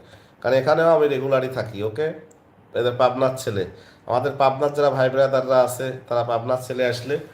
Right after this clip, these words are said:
ইনশাল্লাহ আমাকে পেয়ে যাবে। আর আরেকটা পেজ আছে, যেটা সকলেই জানেন মনে হয় আপনারা, আমার পেজ হলো তিনটা। এই দেখেন, এটা হলো আমার মোহাম্মদ শফিক, এটা হলো মোহাম্মদ শফিক, আর আরেকটা আছে, এটা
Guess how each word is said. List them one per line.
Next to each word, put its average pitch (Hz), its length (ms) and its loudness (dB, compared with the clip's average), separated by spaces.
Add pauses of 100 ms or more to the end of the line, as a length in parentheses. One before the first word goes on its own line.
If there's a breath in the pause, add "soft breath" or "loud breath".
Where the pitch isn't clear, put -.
(240 loud breath)
ইনশাল্লাহ 117 440 -2
আমাকে 110 220 -2
পেয়ে 107 240 -2
যাবে। 85 280 -6 (1200 loud breath)
আর 104 440 0
আরেকটা 139 300 0
পেজ 165 280 0
আছে, 160 420 0
যেটা 151 480 -2
সকলেই 156 440 -2
জানেন 151 320 0
মনে 147 200 0
হয় 147 80 2
আপনারা, 143 360 -2
আমার 143 300 0 (100)
পেজ 156 240 2
হলো 165 120 0 (120)
তিনটা। 120 460 0
এই 117 80 2
দেখেন, 110 260 -2
এটা 143 200 0
হলো 156 160 2
আমার 156 220 4
মোহাম্মদ 139 360 0
শফিক, 123 400 -6 (420)
এটা 135 240 -4
হলো 151 260 0
মোহাম্মদ 147 460 0
শফিক, 131 500 -6 (1160 loud breath)
আর 117 180 2 (140)
আরেকটা 151 280 0 (100)
আছে, 160 220 -4
এটা 156 120 2